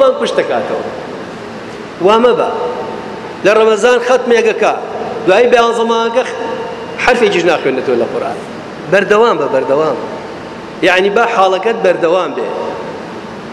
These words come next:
کەمیش بێ، بەس بەردەوام بێ. نەک زۆر بێ و پچڕ پچڕ بێ. قال أشار النبي صلى الله عليه وآله وسلم في هذا الحديث لأن أحب الأعمال إلى الله عز وجل ما داوم عليه صاحبه وإن كان قليلا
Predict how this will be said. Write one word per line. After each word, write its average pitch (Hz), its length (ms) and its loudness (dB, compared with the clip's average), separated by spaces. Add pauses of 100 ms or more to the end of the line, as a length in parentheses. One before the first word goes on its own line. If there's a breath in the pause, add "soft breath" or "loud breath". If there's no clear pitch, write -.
(800)
کەمیش 254 420 4
بێ، 220 160 6
بەس 220 180 4
بەردەوام 147 480 2
بێ. - 80 -2 (280)
نەک 240 120 4 (140)
زۆر 262 260 6
بێ 254 120 4
و - 80 4
پچڕ 202 240 0
پچڕ 160 280 -2
بێ. - 100 -4 (2750)
قال 131 120 2
أشار 202 340 4
النبي 185 340 0
صلى 180 260 2
الله 180 220 4 (100)
عليه 175 160 0
وآله 165 180 2
وسلم 156 240 0
في 185 140 4
هذا 208 140 4
الحديث 170 340 2
لأن 175 220 2
أحب 196 320 -2
الأعمال 196 400 0
إلى 185 160 0
الله 180 380 2
عز 175 220 -2
وجل 175 320 2
ما 165 140 2
داوم 196 300 0
عليه 185 240 0
صاحبه 180 380 0
وإن 208 180 2
كان 180 220 4
قليلا 160 420 0